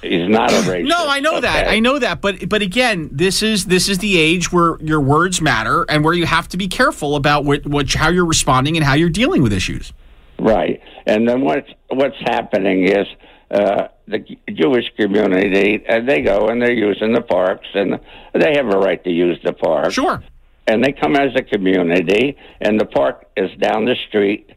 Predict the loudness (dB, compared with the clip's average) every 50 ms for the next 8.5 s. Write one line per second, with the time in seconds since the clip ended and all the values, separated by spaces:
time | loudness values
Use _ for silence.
0 | _ _ -20 -18 -8 -2 0 0 2 2 0 0 -2 -4 -6 -10 -6 -4 -2 -2
1 | -2 0 0 0 0 -2 -2 -4 -2 -2 -2 -2 -2 -4 -4 -2 -2 -2 -2 -2
2 | -2 -2 -2 -2 -4 -6 -4 -2 -2 -2 -4 -8 -20 -20 -20 -8 -4 -2 -2 -2
3 | -4 -10 -12 -8 -2 0 2 2 2 0 0 0 0 2 2 2 2 2 2 0
4 | 0 0 -2 -2 -2 0 0 0 2 2 0 0 0 -4 -4 -4 -2 0 0 2
5 | 2 2 2 2 2 0 0 -2 -2 0 0 2 2 2 0 0 0 -2 -4 -2
6 | -2 0 2 2 2 2 2 0 -2 -6 -12 -18 -20 -20 -20 -20 -18 -8 -4 -2
7 | 0 0 0 0 0 0 0 0 -2 0 2 4 4 4 2 0 -2 -2 -4 -4
8 | -2 -2 -2 0 0 0 -2 -4 -6